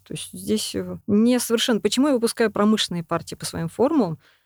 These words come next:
Чтобы за счёт того, что это большое количество, да, себестоимость очень, очень хорошо снизилась.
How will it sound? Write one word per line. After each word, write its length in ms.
Чтобы 340
за 100
счёт 200
того, 220
что 180
это 160
большое 360
количество, 680
да, 300
себестоимость 680
очень, 300
очень 240
хорошо 280
снизилась. 640